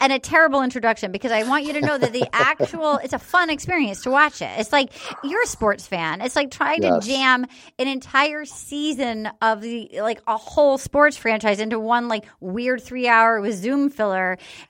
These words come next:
Speaker 1: It, it's, it, it doesn't do it justice. But still, we're hoping you have so much fun that you actually start watching when Claire comes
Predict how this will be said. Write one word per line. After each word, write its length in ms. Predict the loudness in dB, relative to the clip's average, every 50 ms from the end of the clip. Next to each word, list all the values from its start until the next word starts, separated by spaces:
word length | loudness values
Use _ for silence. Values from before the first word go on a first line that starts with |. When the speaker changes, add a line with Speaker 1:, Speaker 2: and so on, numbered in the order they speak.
| _ 0
Speaker 1:
It, 160 | 0 0 0
it's, 480 | -4 -8 -6 -2 -2 -2 -2 -2 -6 -6
it, 220 | -6 -4 -4 -6 -8 _ -6 -4
it 160 | -4 -2 0
doesn't 280 | 0 0 0 0 0 0
do 120 | 0 0
it 80 | 0 0
justice. 420 | 0 0 -2 -2 -4 -10 -12 -12 -4
But 240 | 2 2 2 2 2
still, 420 | -2 0 4 4 4 4 2 0 -6 -14 -6
we're 140 | 0 0 2
hoping 320 | 4 4 2 2 0 -4
you 60 | -4 -4
have 120 | -6 -4
so 140 | -2 -2 0
much 180 | 0 -2 -2
fun 200 | -2 -2 -2 -2
that 100 | -4 -6
you 180 | -8 -6 -6 -4
actually 420 | 0 0 0 0 -2 -6 -10 -10
start 280 | -10 -6 -6 -6 -4 -2
watching 320 | -2 -4 -4 -6 -10 -14
when 160 | -14 -14 -14 -8
Claire 320 | -2 2 4 4 4 4
comes 500 | 4 4 4 4 4 4 2 -2 -4 -4